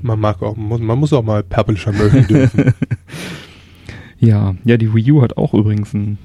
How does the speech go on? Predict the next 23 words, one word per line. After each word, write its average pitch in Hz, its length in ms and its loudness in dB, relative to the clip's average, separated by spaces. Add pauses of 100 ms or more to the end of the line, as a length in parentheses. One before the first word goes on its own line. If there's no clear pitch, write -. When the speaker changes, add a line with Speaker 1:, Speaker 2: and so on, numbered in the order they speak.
Speaker 2:
äh, 113 140 -6 (400)
Firmware-Update 113 720 2
bekommen. 123 460 2 (220)
Version 113 460 0
fünf - 460 -2
fünf - 300 -2
zwei 120 360 0
ist 110 160 -2
jetzt - 340 -8 (180)
herunterzuladen. 120 760 0 (840)
Das, - 300 -12
äh, 113 180 -2 (380)
große, 127 680 2
große 117 380 0
Feature 127 440 0
ist - 500 -4 (120)
Systemstabilisierung, 107 1600 0 (360)
<laughs> - 380 -4
laut, 104 300 -2
äh, 101 300 -2 (180)
der 107 200 -2
Patch - 280 -4
Notes. 101 440 -2